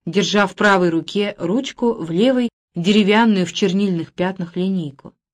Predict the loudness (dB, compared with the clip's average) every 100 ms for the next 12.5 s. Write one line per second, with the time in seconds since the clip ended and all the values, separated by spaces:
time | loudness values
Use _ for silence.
0 | _ _ _ _ _ _ -18 0 4 6
1 | 6 6 6 4 6 4 4 0 2 2
2 | 4 2 0 2 0 -2 -12 -18 _ _
3 | _ _ _ _ _ _ -12 -4 2 2
4 | 2 4 2 4 4 4 2 -6 -12 _
5 | _ 0 4 6 6 6 4 2 2 2
6 | 2 -2 -6 -18 _ _ _ _ _ _
7 | -6 -6 -2 0 0 0 0 0 -4 -8
8 | _ _ -4 0 4 4 4 2 0 0
9 | 0 2 2 2 2 2 2 -2 _ _
10 | 0 2 6 6 6 6 6 4 2 2
11 | 2 -2 2 0 2 0 2 2 4 2
12 | 2 -2 -2 -10